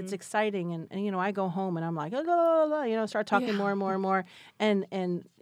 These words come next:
Speaker 2: Rich is like, "Okay, you sh-, better left, leave it at the door." I'm like, "I can't. My
Speaker 1: <laughs>
Speaker 2: brain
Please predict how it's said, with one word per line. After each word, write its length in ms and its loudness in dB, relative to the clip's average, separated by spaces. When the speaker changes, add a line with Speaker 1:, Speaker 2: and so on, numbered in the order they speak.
Speaker 2:
Rich 280 -6
is 100 -6
like, 140 -4
"Okay, 220 -6
you 180 -8
sh-, 160 -10
better 180 -4
left, 220 -2
leave 500 4
it 80 6
at 80 4
the 80 0
door." 220 10
I'm 80 2
like, 120 4
"I 180 4
can't. 500 4
My 140 2
Speaker 1:
<laughs> 40 -6
Speaker 2:
brain 680 4